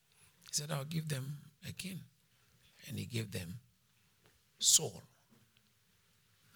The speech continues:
But Saul was given because they wanted. And he said, "I found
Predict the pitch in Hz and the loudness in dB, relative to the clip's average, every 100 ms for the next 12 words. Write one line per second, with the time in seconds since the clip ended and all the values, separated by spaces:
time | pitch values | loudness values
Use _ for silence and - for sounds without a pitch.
0 | - _ - 107 - _ - - - _ | -20 _ -8 -6 -6 _ -20 -20 -20 _
1 | _ - - - - 143 143 127 110 - | _ -20 -20 -4 2 4 4 4 2 2
2 | 120 107 113 95 85 92 92 90 90 98 | 0 0 0 -2 -4 -4 -4 -8 -8 -8
3 | 90 - - - _ _ _ - - - | -8 -6 -6 -8 _ _ _ -20 -20 -20
4 | - 101 104 - 107 - - - 120 113 | -8 -4 2 2 2 -2 2 2 2 0
5 | 151 151 | 0 -2